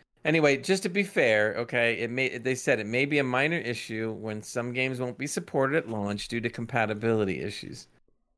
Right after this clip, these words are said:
So basically said that they are working on this, that just about everything will be able to be played supposedly upon release. But they said because of some software compatibility, there may be games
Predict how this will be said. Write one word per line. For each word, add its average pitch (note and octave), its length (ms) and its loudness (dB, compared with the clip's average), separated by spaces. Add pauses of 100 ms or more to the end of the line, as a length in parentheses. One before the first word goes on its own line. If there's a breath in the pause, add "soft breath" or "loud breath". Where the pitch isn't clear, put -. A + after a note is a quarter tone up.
(260)
So A#2 140 2
basically C3+ 420 4
said B2+ 240 4
that A#2+ 340 2
they A#2+ 140 2
are A2+ 100 2
working C#3 380 2
on B2 220 2
this, A#2+ 220 -2
that G#2+ 120 -2 (220)
just A#2 180 -10
about A2+ 200 4
everything A#2+ 340 0
will B2 100 2
be A#2+ 140 2
able A#2 100 2
to A2+ 60 -4
be A2 80 -6
played A2+ 320 0
supposedly A2+ 480 -4
upon G#2 260 -6
release. C3 460 -2 (400 soft breath)
But B2 80 -2
they A#2 100 0
said C3+ 240 4
because C#3 360 4
of C#3+ 100 2
some C3 240 2
software A#2+ 380 2
compatibility, A2+ 680 -2
there G#2+ 100 0
may G2+ 220 -2
be C3+ 140 -2
games A2+ 500 0